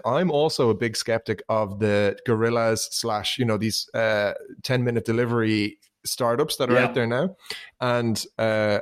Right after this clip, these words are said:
Speaker 1: I've never really done it. I've never gotten into it, but I do think that the optimal setup would be one weekly shop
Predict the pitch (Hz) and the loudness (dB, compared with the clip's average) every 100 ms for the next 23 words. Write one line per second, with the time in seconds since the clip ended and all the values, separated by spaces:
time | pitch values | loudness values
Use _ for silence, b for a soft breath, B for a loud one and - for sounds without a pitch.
0 | - 110 143 160 131 127 107 117 123 175 | -2 -2 0 0 0 0 0 0 2 2
1 | 147 127 127 113 113 113 131 120 101 120 | 2 0 0 0 -2 0 0 0 0 0
2 | 110 107 147 180 156 127 110 - 127 - | -2 0 0 2 0 2 0 0 -4 -2
3 | 131 110 - 107 98 107 92 107 101 110 | 0 0 0 0 0 -2 0 0 0 0
4 | 120 117 117 110 104 110 101 - | 0 2 0 0 -2 0 -2 -4